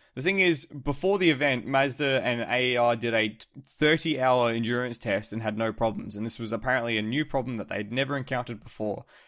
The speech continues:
that broke up, that set their car alight. Um, so, you know, you can't say that they're not trying. It's just, it's, it would be funny if it wasn't so sad.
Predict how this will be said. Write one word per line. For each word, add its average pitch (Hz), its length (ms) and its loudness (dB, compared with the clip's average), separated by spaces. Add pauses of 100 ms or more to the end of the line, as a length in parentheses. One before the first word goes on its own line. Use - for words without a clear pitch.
that 98 220 -6 (500)
broke 117 260 2
up, - 220 -8 (160)
that 143 180 8
set 160 220 6
their 139 120 4
car 127 340 6
alight. 104 420 0 (300)
Um, 107 480 -2 (320)
so, 113 540 4 (420)
you 151 140 4
know, 143 100 8
you 127 220 4
can't 202 260 6
say 185 240 6
that 139 400 4
they're 139 100 6
not 135 220 2
trying. 110 460 2
It's 104 180 -2
just, - 320 -2 (720)
it's, - 460 0 (1000)
it 156 100 6
would 165 160 10
be 175 120 8
funny 220 600 6 (400)
if - 120 -2
it 151 80 4
wasn't 160 280 2
so 175 140 2
sad. 135 520 -4